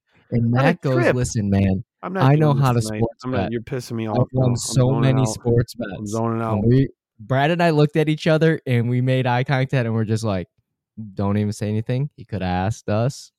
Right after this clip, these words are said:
Speaker 2: No,
Speaker 1: Let's
Speaker 2: it's
Speaker 1: let it,
Speaker 2: fucked up.
Speaker 1: let
Speaker 2: You
Speaker 1: it
Speaker 2: know what,
Speaker 1: play
Speaker 2: you know
Speaker 1: out.
Speaker 2: what's fucked up?
Speaker 1: Let
Speaker 2: You know
Speaker 1: it
Speaker 2: what's
Speaker 1: play
Speaker 2: fucked
Speaker 1: out."
Speaker 2: up?
Speaker 1: And
Speaker 2: You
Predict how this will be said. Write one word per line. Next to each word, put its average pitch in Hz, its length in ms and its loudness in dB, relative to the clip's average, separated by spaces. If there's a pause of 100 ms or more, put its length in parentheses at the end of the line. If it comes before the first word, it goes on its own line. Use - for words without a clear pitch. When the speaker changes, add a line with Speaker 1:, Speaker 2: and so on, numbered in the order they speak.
Speaker 2:
No, 90 180 -10
Speaker 1:
Let's 123 160 0
Speaker 2:
it's 110 80 -2
Speaker 1:
let 95 120 2
it, - 20 4
Speaker 2:
fucked 165 200 0
up. - 60 2
Speaker 1:
let - 40 0
Speaker 2:
You 151 80 4
Speaker 1:
it 170 60 2
Speaker 2:
know 175 80 2
what, 196 100 6
Speaker 1:
play 165 60 6
Speaker 2:
you 151 80 6
know 175 60 6
Speaker 1:
out. 185 40 8
Speaker 2:
what's 180 120 4
fucked 160 280 4
up? 160 200 6 (180)
Speaker 1:
Let 143 100 0
Speaker 2:
You 143 40 6
know - 20 6
Speaker 1:
it - 20 4
Speaker 2:
what's - 120 -2
Speaker 1:
play 190 100 2
Speaker 2:
fucked 208 100 4
Speaker 1:
out." 170 80 4
Speaker 2:
up? 165 160 2 (120)
Speaker 1:
And 143 100 0
Speaker 2:
You - 40 -6